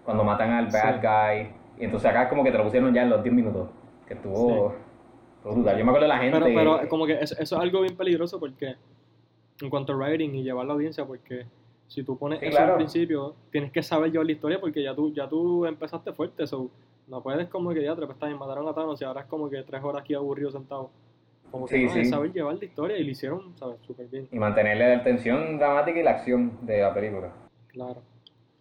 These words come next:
Speaker 2: Oye,
Speaker 1: Pero
Speaker 2: mira, y te, te pregunto, este, ¿verdad? Ya que pasó un año de, de,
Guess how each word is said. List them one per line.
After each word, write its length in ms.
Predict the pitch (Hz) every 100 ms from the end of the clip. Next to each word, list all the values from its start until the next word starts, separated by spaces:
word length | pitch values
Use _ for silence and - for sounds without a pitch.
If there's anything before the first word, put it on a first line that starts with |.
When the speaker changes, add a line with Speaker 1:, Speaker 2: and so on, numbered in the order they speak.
| _ _ _ -
Speaker 2:
Oye, 180 | - -
Speaker 1:
Pero 120 | -
Speaker 2:
mira, 220 | 190 151
y 60 | 151
te, 180 | 156 -
te 120 | 156
pregunto, 720 | 151 156 165 165 147 139 - -
este, 460 | 139 139 - 143
¿verdad? 220 | 135 147 233
Ya 120 | 139
que 120 | 139
pasó 240 | 147 151 165
un 160 | 160
año 260 | 160 156 156
de, 240 | 139 131 - _ _ _ _ _ _ _
de, 920 | 139 139 135 131 131 127 127 127 127